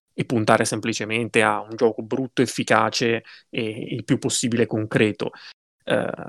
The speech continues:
viceversa, dobbiamo decidere anche che cosa vale la pena fare, perché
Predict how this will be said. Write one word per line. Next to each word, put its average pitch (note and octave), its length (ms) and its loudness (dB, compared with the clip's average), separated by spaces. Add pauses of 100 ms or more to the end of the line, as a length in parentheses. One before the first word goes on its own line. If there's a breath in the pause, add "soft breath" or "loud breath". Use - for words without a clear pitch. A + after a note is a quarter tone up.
(960)
viceversa, A#2+ 1040 6
dobbiamo A2 440 -4
decidere A2 420 2
anche G#2+ 240 2
che A2+ 120 -4
cosa A2 220 2
vale G#2 220 6
la G#2+ 100 4
pena G#2 220 0
fare, G#2+ 380 6
perché A2+ 440 -4